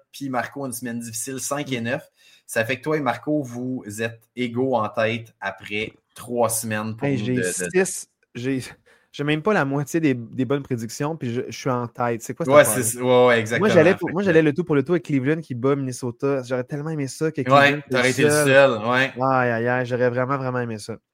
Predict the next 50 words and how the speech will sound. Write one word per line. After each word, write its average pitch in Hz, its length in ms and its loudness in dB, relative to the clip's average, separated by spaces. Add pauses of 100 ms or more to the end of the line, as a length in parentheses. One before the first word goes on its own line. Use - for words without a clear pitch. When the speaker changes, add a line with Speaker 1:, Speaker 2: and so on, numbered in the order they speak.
(180)
Speaker 1:
Voilà. 110 300 4
Speaker 2:
En 127 40 2
même 131 140 0
temps, 165 100 0
regarde, 139 260 2
j'étais 123 200 -8
visionnaire, 131 520 0
là. 131 80 -6
J'ai 123 80 -10
Speaker 1:
Ben 135 140 8
Speaker 2:
couvert 147 200 8
Speaker 1:
oui, 127 100 -2
Speaker 2:
Denver, 127 220 2
Speaker 1:
on 127 100 4
essaie 127 140 4
Speaker 2:
je 131 60 0
Speaker 1:
quelque 123 80 -4
Speaker 2:
le 120 60 -2
Speaker 1:
chose, 120 160 -4
ben 127 60 2
Speaker 2:
savais, 123 260 2
Speaker 1:
oui. 98 100 -2
Speaker 2:
Tampa 120 280 -2
Bay. 113 360 -4 (260)
Speaker 1:
C'est 98 160 -10
Speaker 2:
Euh, 117 160 -2
Speaker 1:
ça. 117 60 -4
Speaker 2:
mais 120 140 -6
que 135 120 -8
les 131 100 -8
Chargers 180 420 -4 (160)
perdent, 170 400 -2
que 131 80 -8
les 120 180 -4
Bills 165 320 -2
se 151 40 -8
fassent 135 200 -8
avoir 131 340 2
dans 127 100 0
le 123 60 -4
match 123 240 -2
piège 143 420 -2
que 127 100 -16
tu - 140 -4
avais 120 160 2
prédit, 123 540 -4 (420)
puis 180 200 -2
Casey 147 340 -2
qui - 140 -16
perdent, 139 500 0